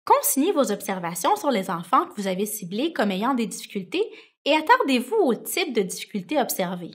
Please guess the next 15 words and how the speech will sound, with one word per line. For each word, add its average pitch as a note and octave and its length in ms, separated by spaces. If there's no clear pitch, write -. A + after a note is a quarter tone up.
L'enfant G3+ 320
a-t-il C#4+ 280
des A#3 80
difficultés A#3+ 880
à A#3 80
prononcer G3+ 760
ou D4 60
à G3 60
formuler G3+ 360
des F#3+ 120
phrases ? C#4+ 640
Semble-t-il B3 560
manquer A#3 300
de A#3+ 60
vocabulaire ? A#3 920